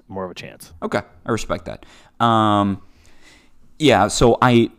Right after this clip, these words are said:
Speaker 2: if the Chiefs win, I, you know, like, th-, this is a weird game where I can see I can expect anything to happen.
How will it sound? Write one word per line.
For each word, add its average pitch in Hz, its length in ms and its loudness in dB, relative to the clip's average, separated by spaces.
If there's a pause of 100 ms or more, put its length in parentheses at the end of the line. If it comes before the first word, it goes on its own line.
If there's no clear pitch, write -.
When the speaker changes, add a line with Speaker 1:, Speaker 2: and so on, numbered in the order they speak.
(120)
Speaker 2:
if 131 140 -2
the 113 80 -2
Chiefs - 340 2
win, 107 560 2 (560)
I, 101 100 0
you 101 160 -2
know, 104 200 0 (340)
like, 110 240 0
th-, - 120 -6
this 160 200 0
is 160 80 -2
a 143 60 2
weird 117 340 4
game 113 180 2
where 104 120 4
I 101 80 6
can 107 140 -2
see 98 320 0 (120)
I 104 120 4
can 104 160 -2
expect - 560 -4
anything 90 380 0
to 82 60 -6
happen. - 420 -8